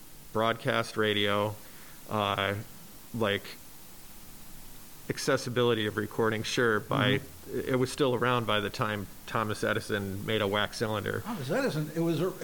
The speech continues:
Speaker 2: you know,
Speaker 1: Or
Speaker 2: um, Al Jolson was, was the biggest entertainer in, in America, and, and he did blackface.
Speaker 1: Yeah, well, and, and he's, like,
Speaker 2: <laughs>
Speaker 1: one of the last ones that we know. I, I mean,
Speaker 2: Well
Speaker 1: Judy Garland,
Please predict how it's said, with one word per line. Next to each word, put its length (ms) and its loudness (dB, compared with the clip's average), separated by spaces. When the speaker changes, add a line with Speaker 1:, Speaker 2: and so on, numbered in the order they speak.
Speaker 2:
you 100 2
know, 60 4
Speaker 1:
Or 180 4
Speaker 2:
um, 280 -2
Al 220 0
Jolson 580 4
was, 180 2
was 220 2
the 80 2
biggest 360 2
entertainer 440 2
in, 320 -2
in 140 -2
America, 460 0
and, 440 -4
and 100 -2
he 140 0
did 180 -4
blackface. 540 -10
Speaker 1:
Yeah, 320 4
well, 240 4
and, 400 0
and 280 2
he's, 300 0
like, 200 4
Speaker 2:
<laughs> 260 -10
Speaker 1:
one 160 2
of 80 -2
the 80 4
last 460 2
ones 340 -2
that 220 2
we 140 2
know. 260 6
I, 260 4
I 100 0
mean, 280 2
Speaker 2:
Well 280 -6
Speaker 1:
Judy 260 4
Garland, 480 4